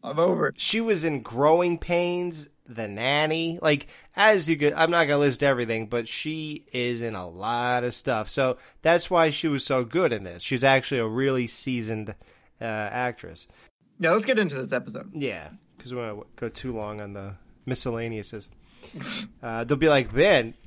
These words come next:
Speaker 2: season three gets good on Married Children, but it sucks on their podcast." <laughs>
Speaker 1: Why are they talking about the librarian so much right now?
Speaker 2: Ah.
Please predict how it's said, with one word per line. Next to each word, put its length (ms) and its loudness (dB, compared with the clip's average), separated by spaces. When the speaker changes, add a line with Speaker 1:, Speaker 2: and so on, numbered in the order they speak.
Speaker 2:
season 400 -2
three 220 4
gets 200 4
good 240 4
on 160 6
Married 280 8
Children, 320 6
but 120 0
it 60 -2
sucks 340 2
on 100 4
their 100 2
podcast." 720 2
<laughs> 880 0
Speaker 1:
Why 240 2
are 40 4
they 160 2
talking 340 0
about 220 2
the 100 -2
librarian 720 2
so 220 -2
much 280 -4
right 160 0
now? 280 -2
Speaker 2:
Ah. 500 -2